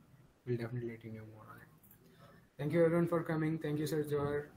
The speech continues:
especially कि आप, आप भी आए टाइम निकाल के। Uh, सर सलमान नहीं है, I guess, uh, he has left the meeting। Thank you to him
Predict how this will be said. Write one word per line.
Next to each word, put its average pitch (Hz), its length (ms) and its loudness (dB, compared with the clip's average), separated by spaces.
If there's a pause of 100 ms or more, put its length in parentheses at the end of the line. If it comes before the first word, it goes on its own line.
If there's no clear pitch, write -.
especially 131 400 -2
कि 143 60 -8
आप, 123 280 -4
आप 127 420 -8
भी 131 80 -2
आए 123 180 -4
टाइम 123 240 -8
निकाल 120 380 -12
के। 123 140 -6
Uh, 120 560 -8
सर 135 200 -6
सलमान 131 440 0
नहीं 143 240 -2
है, 127 200 -4
I 131 40 -6
guess, 135 140 -10
uh, 120 400 -12
he 120 60 -2
has 120 200 -4
left 117 120 -12
the 127 160 -2
meeting। 127 280 -6 (160)
Thank 120 220 -8
you 127 220 -6
to 123 100 -10
him 120 180 -12